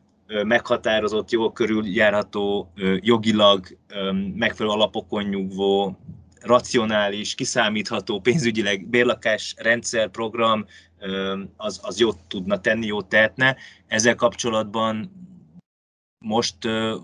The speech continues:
van-e új elképzelés vagy elgondolás, esetleg ennek segítése, vagy, vagy ez most nem,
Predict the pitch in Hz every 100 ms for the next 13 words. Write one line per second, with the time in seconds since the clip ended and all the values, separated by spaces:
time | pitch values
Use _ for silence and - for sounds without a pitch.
0 | - - 110 113 107 95 107 98 98 87
1 | _ _ _ - 107 104 95 107 - 104
2 | 95 98 98 - 95 92 101 104 104 101
3 | 101 98 98 - - - _ _ 104 107
4 | - 95 98 101 92 - 120 110 90 110
5 | 101 - 95 92 87 87 98 95 92 92
6 | - - 90 101 98 92